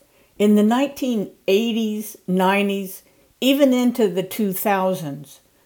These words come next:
the seat back in front of you always had magazines in it. And in the middle of that magazine was a big pull-out advertisement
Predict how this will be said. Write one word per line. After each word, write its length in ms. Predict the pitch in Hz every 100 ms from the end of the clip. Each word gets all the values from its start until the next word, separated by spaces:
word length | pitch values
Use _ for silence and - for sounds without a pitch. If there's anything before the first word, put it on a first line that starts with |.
| _
the 80 | 208
seat 340 | - 320 302
back 220 | 277 262
in 140 | 202 170
front 260 | - 208
of 160 | 202 151
you 240 | 143 - - _ -
always 600 | 220 233 220 196 175 -
had 260 | 175 156
magazines 760 | 180 180 170 170 147 147 143 139
in 160 | 139
it. 220 | 104 - _ _ _ _ _ _ _ _ _ _
And 140 | 185 185
in 180 | 180
the 60 | 165
middle 760 | 175 185 233 311 294 170 - -
of 200 | 165 151
that 220 | 165 160
magazine 760 | 160 165 160 165 147 170 165 175 - _ _ _ _ _ _
was 220 | 185 170
a 80 | 175
big 840 | 151 - 226 220 240 233 247 233 _ _
pull-out 680 | - 208 202 202 190 180 180
advertisement 1000 | 165 156 160 - 170 165 156 147 -